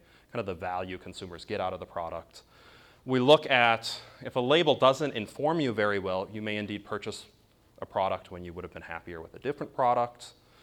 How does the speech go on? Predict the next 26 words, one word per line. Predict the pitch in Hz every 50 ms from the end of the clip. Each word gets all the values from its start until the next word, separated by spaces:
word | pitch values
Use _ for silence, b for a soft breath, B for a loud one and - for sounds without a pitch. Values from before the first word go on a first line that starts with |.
| b b b b b b -
Uh, | 107 104 104 101 104 104 104 - - - - _ - -
using | - 127 139 131 135 139 123
our | 117 110
methods, | 110 110 107 - 120 117 110 -
we | 113 95
found | - 110 104 104 101 101
that | 101 101 101 95 - - - - 110
it | 110
ranged | 104 101 101 101 - - -
from, | 107 98 95 92 92 - b b b b b b b b _ _ _ _ _ _ _ _ _
uh, | 101 92
three | - - - 123 113 107
to | 101 92 90 - - - - _ _ - -
eight | 101 107 - -
cents | 107 107 113 120 113 - - - _ _ _
for | _ - 101 95 92 90 90 87 85
the | - 87
bananas, | 85 92 98 110 113 123 123 120 117 - - - - _ _ _
ten | - - 101 98
to | 92 -
thirteen | - 95 - - - 98 95
cents | - - 90 90 -
for | - - 85
the | -
chocolate | - - 143 143 143 - - - 143
bar. | 131 123 123 120 120 120 120 117